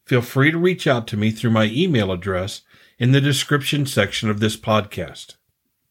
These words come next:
Often when we see Jesus as a guest in someone's home for a meal, there is a singular event that stands out. In Luke chapter four, Jesus uses this opportunity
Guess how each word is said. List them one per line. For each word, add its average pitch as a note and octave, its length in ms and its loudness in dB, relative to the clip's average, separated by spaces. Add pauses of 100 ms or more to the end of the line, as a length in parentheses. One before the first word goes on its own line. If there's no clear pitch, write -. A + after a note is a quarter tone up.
(600)
Often G3 360 4
when E3 140 4
we D3+ 100 4
see C#3+ 220 0
Jesus C3 560 2
as B2+ 160 2
a B2 60 2
guest B2+ 360 0
in A2+ 140 -2
someone's C#3+ 460 -2
home A#2+ 260 0
for A#2 220 -2
a F#2+ 40 -2
meal, G#2 440 -2 (520)
there D#3 160 4
is G#3+ 140 2
a - 60 4
singular G3 760 2
event C3 480 0
that B2 160 -6
stands A2 420 0
out. B2 300 -4 (800)
In A#2+ 140 2
Luke A#2+ 180 4
chapter - 400 0
four, B2 460 0 (480)
Jesus D3 540 2
uses F3+ 440 2
this F#3 260 2
opportunity A2 800 -2